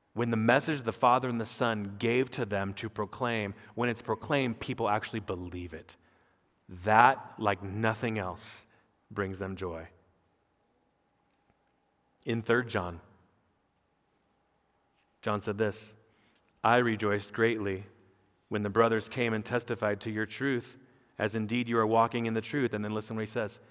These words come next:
"I have no greater joy than to hear that my children are walking in the truth." This gives John joy, to know that you believe the apostolic message and you're holding on to it. That's why he says, "And we are writing these things so that our joy may be complete."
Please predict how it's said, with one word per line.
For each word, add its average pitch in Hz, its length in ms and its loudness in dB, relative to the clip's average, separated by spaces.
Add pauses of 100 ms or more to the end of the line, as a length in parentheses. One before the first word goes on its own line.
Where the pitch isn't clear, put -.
(480)
"I 127 280 10
have 123 460 4
no 117 300 4
greater 110 400 2
joy 110 340 0
than 104 160 0
to 107 120 -4
hear 110 260 -2
that 101 140 -4
my 104 180 0
children 101 420 -4
are 92 100 0
walking 98 420 0
in 98 80 -6
the 92 80 -10
truth." 87 380 -12 (1300)
This 113 320 -2
gives 107 440 -6 (340)
John 95 480 -2
joy, 82 300 -10 (960)
to 117 100 -4
know 117 100 4
that 104 140 0
you 107 240 -2
believe 107 440 0
the 98 120 -4
apostolic 95 560 0
message 95 340 -4
and 90 80 -14
you're 95 140 -6
holding 90 340 -6
on 85 180 -12
to 87 140 -10
it. 85 140 -12 (1300)
That's 107 200 0
why 107 140 2
he 104 100 -4
says, 92 360 -4
"And 98 120 -4
we 110 80 0
are 107 100 4
writing 107 300 2
these 101 160 -8
things 98 220 -6
so - 80 -6
that 101 120 -4
our 98 200 2
joy 98 200 -2
may 92 120 -6
be 90 100 -8
complete." 85 560 -14